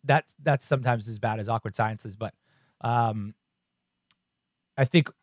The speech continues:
a good relationship is, like, you talk and then you stop, and then you talk and then you stop. So, yeah, I guess I, I've learned mostly about just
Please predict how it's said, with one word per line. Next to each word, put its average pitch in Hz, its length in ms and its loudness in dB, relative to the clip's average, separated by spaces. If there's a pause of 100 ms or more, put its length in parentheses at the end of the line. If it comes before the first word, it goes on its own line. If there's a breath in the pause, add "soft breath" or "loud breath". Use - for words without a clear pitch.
(460)
a 135 80 4
good 139 220 6
relationship 139 560 6
is, 107 180 -2
like, 92 320 -4 (100)
you 104 80 -12
talk 123 380 6 (100)
and 123 140 -6
then 123 80 -4
you 120 60 -6
stop, 76 300 -4 (280)
and 95 80 -12
then 95 80 -10
you 92 80 -10
talk 117 340 2
and 110 140 -6
then 113 100 -8
you 107 60 -10
stop. 82 260 -12 (340)
So, 80 260 -10 (1300)
yeah, 220 300 8
I 226 100 8
guess 320 220 2
I, 302 80 2 (580)
I've 98 160 4
learned - 180 4
mostly 220 300 6
about 160 260 8
just - 240 -4